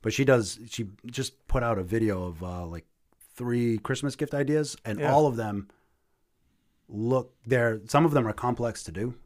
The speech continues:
Speaker 1: And, like, she, on one of them, she used a bandsaw, but you don't necessarily have to use a bandsaw because the s-,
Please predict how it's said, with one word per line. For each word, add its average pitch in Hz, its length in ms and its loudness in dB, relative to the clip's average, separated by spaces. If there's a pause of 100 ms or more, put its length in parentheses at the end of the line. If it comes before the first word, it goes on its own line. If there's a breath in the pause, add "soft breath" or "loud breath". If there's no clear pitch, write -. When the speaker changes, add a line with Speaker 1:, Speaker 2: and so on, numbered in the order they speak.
(160)
Speaker 1:
And, 87 500 -10
like, 87 220 -14
she, 104 400 -8
on 92 220 -8
one 101 120 -4
of 92 80 -6
them, 95 80 -6
she 98 160 -8
used 90 160 -8
a 82 60 -10
bandsaw, 92 480 -10
but 92 80 -10
you 95 80 -8
don't 101 160 -6
necessarily 95 380 -10
have 87 100 -14
to - 100 -16
use 143 160 0
a 92 40 -4
bandsaw 87 380 -10
because 85 300 -10
the 76 60 -14
s-, - 100 -10